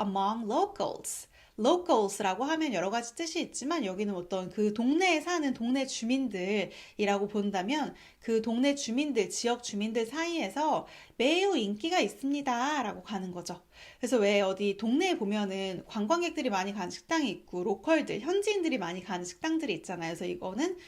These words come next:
현지인들한테 좀 유명한 식당이다라고 하실 거면 그 어떤 그룹을 정해주시는 거죠. 그래서 이 그룹 내에서 인기가 있다라는 말로 주로 쓰셔야 하니까요. 그리고 그녀의 음악은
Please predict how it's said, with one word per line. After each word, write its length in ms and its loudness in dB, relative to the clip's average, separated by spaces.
현지인들한테 760 0
좀 160 -4
유명한 280 0
식당이다라고 920 0
하실 200 -4
거면 380 -2
그 140 2
어떤 400 0
그룹을 580 6
정해주시는 680 -2
거죠. 480 -2
그래서 140 0
이 120 2
그룹 300 2
내에서 600 4
인기가 420 2
있다라는 760 0
말로 240 0
주로 240 -2
쓰셔야 460 0
하니까요. 680 -2
그리고 600 -2
그녀의 500 4
음악은 560 0